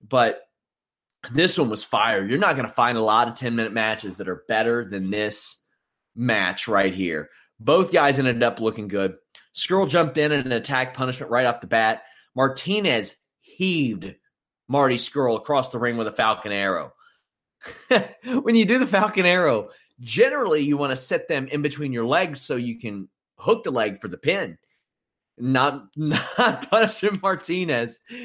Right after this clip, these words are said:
He sits out, and Scurll's body cleared his, his leg reach. It was great.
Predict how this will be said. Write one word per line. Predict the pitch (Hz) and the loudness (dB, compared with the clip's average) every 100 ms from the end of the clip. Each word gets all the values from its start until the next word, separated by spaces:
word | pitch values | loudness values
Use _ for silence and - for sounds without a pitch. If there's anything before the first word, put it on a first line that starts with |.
| 202 | -16
He | _ 226 | _ -2
sits | 214 - 240 - | -2 4 2 4
out, | 165 175 139 - - _ - 214 220 190 | 4 6 4 2 -6 _ -20 -14 -12 -8
and | - 156 147 131 127 _ _ _ | 2 2 2 -4 -12 _ _ _
Scurll's | 131 - 196 208 175 | -12 -6 0 2 2
body | 123 160 180 151 | 2 4 4 2
cleared | 135 - - 156 170 170 151 | 0 -8 -6 -4 0 0 -2
his, | 120 131 123 113 - _ _ _ _ - | -4 -4 -4 -8 -16 _ _ _ _ -6
his | 147 127 - _ | -4 -4 -10 _
leg | 151 151 160 160 | 0 4 4 4
reach. | 143 120 104 - - - | 2 2 -2 -6 -10 -6
It | - | -2
was | 185 170 135 | 2 2 0
great. | 127 123 160 196 202 202 190 110 | -6 -6 -2 2 4 2 2 -4